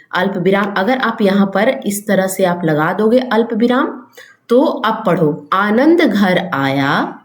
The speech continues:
थोड़ी देर रुका और चला गया। तो अब ये इस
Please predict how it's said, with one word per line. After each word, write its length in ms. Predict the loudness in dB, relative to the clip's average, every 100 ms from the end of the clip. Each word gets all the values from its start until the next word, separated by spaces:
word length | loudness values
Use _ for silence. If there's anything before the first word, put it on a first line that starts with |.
| _ _ -2
थोड़ी 380 | 2 4 6 4
देर 440 | 4 2 2 2 0
रुका 400 | 0 0 0 0 -2 -8 -8 -2
और 320 | 0 0 0
चला 300 | -2 0 0
गया। 260 | -2 -6 -8 -10 _ _ _ _ _ -10
तो 60 |
अब 220 | -4 0 4
ये 240 | 4 4 2 -4 -14 -6
इस 380 | -2 -2 -4 -10